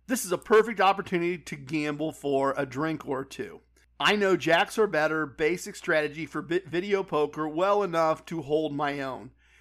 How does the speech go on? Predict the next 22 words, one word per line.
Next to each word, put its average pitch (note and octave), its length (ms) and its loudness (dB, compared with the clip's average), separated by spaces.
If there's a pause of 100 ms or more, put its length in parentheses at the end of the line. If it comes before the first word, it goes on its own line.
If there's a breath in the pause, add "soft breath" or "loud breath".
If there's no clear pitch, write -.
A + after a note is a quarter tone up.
(180 soft breath)
and D#3 160 -4
well F3 220 6
enough F3 160 0
to D3 100 -6
do D#3 220 4
okay C#3+ 380 2
given D#3 360 -4
how D#3 220 2
low C#3+ 300 2
the C#3 100 -2
house B2+ 320 -2
advantage B2+ 460 -8
is. A#2 160 -16
I D3 160 -2
do C#3 180 -2
not C#3+ 280 -2
have C#3 200 -2
the C#3+ 80 -10
chart C#3+ 400 2
memorized C#3+ 640 -2
to C#3 60 -12
perfection, C3 720 -8